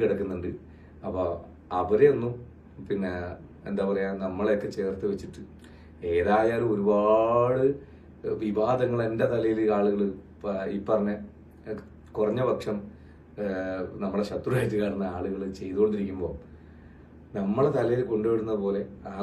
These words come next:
കുട്ടീനെ ഒന്നും തലയിൽ കൊണ്ടുവിടണ്ട. അതിനൊക്കെ ചിലപ്പം അത്, ഏഹ്, മോശമായ രീതിയിൽ അവരെ ബാധിച്ചെന്നിരിക്കും. അപ്പൊ അതൊന്നും വേണ്ട. ഇതാണ് ഇതിൻ്റെ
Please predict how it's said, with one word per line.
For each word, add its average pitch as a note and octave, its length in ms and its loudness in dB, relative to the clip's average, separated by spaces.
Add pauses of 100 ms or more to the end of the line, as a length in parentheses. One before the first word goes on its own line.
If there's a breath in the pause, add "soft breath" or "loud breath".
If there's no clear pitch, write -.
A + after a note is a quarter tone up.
കുട്ടീനെ G2 280 -8
ഒന്നും F#2 180 -6
തലയിൽ F2 220 -4 (100)
കൊണ്ടുവിടണ്ട. E2+ 460 -4 (300)
അതിനൊക്കെ G2 380 -6
ചിലപ്പം F#2+ 280 -4 (800 loud breath)
അത്, G2 140 0 (460)
ഏഹ്, - 140 -2 (100)
മോശമായ A2+ 500 0
രീതിയിൽ G#2 280 2
അവരെ G2+ 240 4
ബാധിച്ചെന്നിരിക്കും. F2+ 720 -6
അപ്പൊ G2 180 -6
അതൊന്നും A2 400 -2
വേണ്ട. A2+ 160 0 (680 loud breath)
ഇതാണ് G#2+ 320 0
ഇതിൻ്റെ G#2+ 160 2